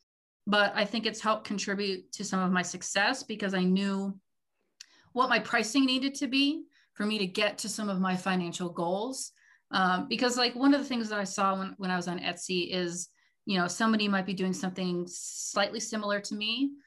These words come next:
and I would see their price point and I would have no idea how they were making any money.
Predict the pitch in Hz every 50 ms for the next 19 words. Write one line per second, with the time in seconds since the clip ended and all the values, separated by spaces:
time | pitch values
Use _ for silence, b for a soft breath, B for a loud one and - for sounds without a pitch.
0 | B B B - 208 202 196 190 - - 214 202 190 185 - - 240 247 269 -
1 | - - - 196 190 185 180 180 - 196 190 185 190 196 196 185 185 180 185 196
2 | 220 226 247 247 240 220 208 202 190 190 190 185 170 180 175 170 180 175 175 175
3 | 175 175 175 - 175 175 165 160 160 160 160 156 151 - - - -